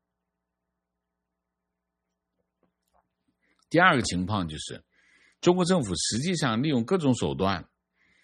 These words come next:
都在刺探这些人的财富的情况啊，啊，就，就像，就像平时这个网购员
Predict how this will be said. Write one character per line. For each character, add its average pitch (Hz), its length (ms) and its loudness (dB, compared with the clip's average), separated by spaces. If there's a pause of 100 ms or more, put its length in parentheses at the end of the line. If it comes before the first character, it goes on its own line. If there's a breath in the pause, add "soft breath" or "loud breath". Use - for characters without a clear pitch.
(220)
都 185 200 6
在 175 160 4
刺 - 240 0
探 139 200 4
这 113 120 -2
些 110 120 2
人 95 140 2
的 95 160 0
财 78 280 -8
富 104 120 -8
的 85 120 -6
情 123 220 -12
况 104 320 -10 (460)
啊， - 320 -16 (680)
啊， 82 180 -10
就， 117 240 2
就 131 220 2
像， 107 520 2
就 143 160 0
像 123 180 2
平 110 280 0
时 104 180 -2
这 117 140 -2
个 101 320 2
网 78 200 -4
购 104 160 4
员 95 320 2